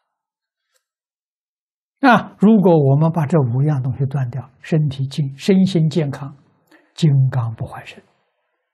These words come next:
啊，那我们居住的国土就跟极乐世界一样的宝地耶，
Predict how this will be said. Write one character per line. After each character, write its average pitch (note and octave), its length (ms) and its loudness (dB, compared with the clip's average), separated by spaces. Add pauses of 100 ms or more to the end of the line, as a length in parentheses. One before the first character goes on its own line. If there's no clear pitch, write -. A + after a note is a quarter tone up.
(1300)
啊， A3 260 2
那 A3+ 160 6
我 E3+ 160 4
们 G3+ 160 4
居 B3+ 240 0
住 A#3 140 2
的 D#3+ 120 2
国 F3 220 0
土 C3+ 400 -8
就 D#3 140 -6
跟 D3 180 -2
极 D#3 120 -2
乐 D#3+ 140 0
世 C#3 160 -6
界 D#3 140 -6
一 - 20 -6
样 C3 220 -14
的 - 80 -20 (1500)
宝 A2 300 0 (100)
地 - 220 -6
耶， - 260 -10